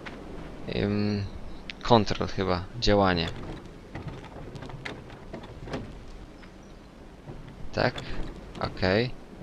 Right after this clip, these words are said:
A, patrzcie, ej, ja jestem dobry jednak, mądry jestem. No i teraz rozumiem, że trzeba tego się złapać. Okej.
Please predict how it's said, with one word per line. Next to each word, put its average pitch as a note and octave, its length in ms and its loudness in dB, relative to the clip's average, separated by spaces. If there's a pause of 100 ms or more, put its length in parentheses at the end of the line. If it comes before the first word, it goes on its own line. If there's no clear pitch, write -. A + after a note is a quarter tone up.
(560)
A, G2 240 8
patrzcie, A2 540 8
ej, F2+ 160 8
ja F#2 160 8
jestem A2 320 4
dobry G#2+ 260 4
jednak, E2+ 300 -2
mądry G#2+ 340 4
jestem. - 300 0 (560)
No G#2 60 2
i G2+ 40 4
teraz G#2 260 6
rozumiem, G#2+ 320 6
że G#2 80 4
trzeba A2+ 240 8
tego G#2+ 200 2
się A2 140 2
złapać. G#2 600 2 (960)
Okej. G#2 720 0